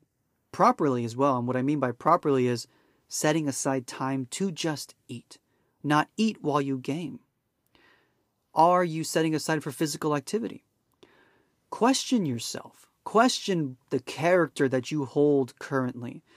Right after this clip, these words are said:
of the many things. And gaming, I'm just using as an example. But again, question yourself. Understand if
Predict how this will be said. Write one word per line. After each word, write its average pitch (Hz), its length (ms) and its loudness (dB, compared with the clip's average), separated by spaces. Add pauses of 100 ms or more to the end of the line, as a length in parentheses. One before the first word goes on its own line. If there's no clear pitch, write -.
(120)
of 120 180 -6
the 135 100 0
many 156 360 0
things. 127 400 -6
And 135 180 -2
gaming, 165 340 0
I'm 147 100 -2
just 139 200 -4
using 123 400 -6
as 120 160 -10
an 117 140 -10
example. 139 540 -10 (1200)
But 123 240 0 (640)
again, 139 460 -4 (640)
question 180 600 0
yourself. 131 760 -4 (340)
Understand 160 840 2
if 135 220 0